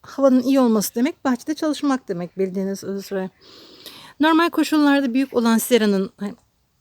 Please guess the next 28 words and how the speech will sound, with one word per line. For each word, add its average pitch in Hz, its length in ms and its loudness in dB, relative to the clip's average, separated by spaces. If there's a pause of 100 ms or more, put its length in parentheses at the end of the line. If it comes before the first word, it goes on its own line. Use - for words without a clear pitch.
(220)
bize 214 180 0
göre 165 220 -2
büyük 165 180 -10
aslında, 180 260 -8
on 175 40 -2
sekiz 190 260 -8
metrekare 180 460 -6
küçük - 220 -14
sayılır 165 280 -8
çoğu 185 280 -8
yere 180 220 -4
göre 220 240 -4
ama 302 200 -4
on 254 120 2
sekiz 254 260 -4
metrekarelik 202 540 -2
seranın 214 320 -2
kapamasını 214 500 -6
yapmıştım 240 440 -6
ilkbaharda. 185 600 -4 (760)
Bir 294 140 2
de 320 60 -2
küçük - 240 -10
sera 320 160 0
yapmıştım 226 380 0
eve 208 160 -2
detaç 226 380 -4
olaraktan, 196 520 -2